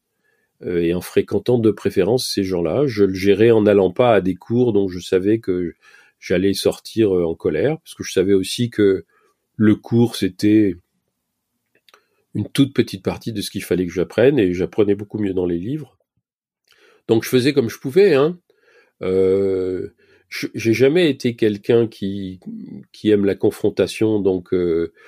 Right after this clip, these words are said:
je rentrais pas dans l'art des, des, des gens qui disaient des choses que je trouvais pas possibles, mais j'étais pas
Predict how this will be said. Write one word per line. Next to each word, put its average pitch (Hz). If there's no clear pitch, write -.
je 101
rentrais 104
pas 117
dans 107
l'art 104
des, 82
des, 87
des 95
gens 104
qui 98
disaient 85
des 87
choses 98
que 82
je -
trouvais 80
pas 80
possibles, 160
mais 143
j'étais 117
pas 110